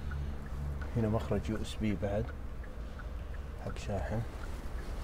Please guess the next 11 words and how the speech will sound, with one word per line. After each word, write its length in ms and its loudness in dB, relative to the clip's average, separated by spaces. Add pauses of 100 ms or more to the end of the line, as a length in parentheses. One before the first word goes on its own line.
(1120)
فهذه 420 4
فيها 240 4
بصمة. 400 4 (760)
ف- 3750 2
أنا 100 4
فاتح 260 8
سويتش 260 6
طبعًا. 340 4 (1120)
زر 80 4
التحكم 360 0
بالنوافذ. 540 4